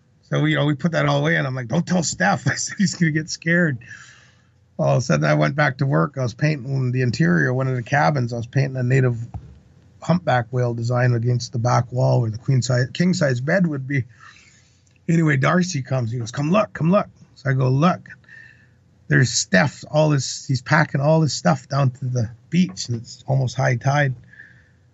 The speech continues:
So I walked over. I said, "What's up, Steph?" He goes, "I'm done. I'm done here." And I looked at his work, and I'm like, "Well, you finished the siding." I said, "Well, what about the doors? You didn't finish the siding, the inside of the doors. You didn't finish this. You didn't finish that." And,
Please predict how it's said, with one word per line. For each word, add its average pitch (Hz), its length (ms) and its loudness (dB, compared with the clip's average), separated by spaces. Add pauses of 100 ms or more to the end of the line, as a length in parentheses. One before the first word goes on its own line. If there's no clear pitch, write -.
(280)
So - 220 -4
I 127 60 2
walked 131 340 0
over. 190 200 2
I 165 40 2
said, 160 120 0
"What's 190 180 0
up, 262 260 0
Steph?" 175 400 0
He 170 80 -2
goes, 135 180 -4
"I'm 170 160 2
done. 185 360 0
I'm 156 120 0
done 185 220 2
here." 151 240 -4 (760)
And 139 140 -18
I 135 100 -8
looked 160 280 0
at 139 60 -2
his 123 140 -2
work, 190 300 0
and 156 100 -6
I'm 143 120 0
like, 135 180 -2 (260)
"Well, 160 280 -2
you 165 100 0
finished 247 360 -2
the 151 60 -8
siding." 240 500 0
I 196 60 2
said, 196 160 -4
"Well, 202 100 -8
what 226 120 -6
about 233 180 -4
the 208 60 -4
doors? 208 440 2
You 160 60 -4
didn't 196 200 0
finish 214 260 0
the 180 260 0
siding, 214 440 2
the 185 80 2
inside 202 360 0
of 185 100 -2
the 160 60 -8
doors. 196 480 2
You 160 80 -2
didn't 185 200 0
finish 196 260 0
this. 196 320 2
You 175 60 -2
didn't 190 180 2
finish 196 280 0
that." 196 340 0
And, 143 100 -10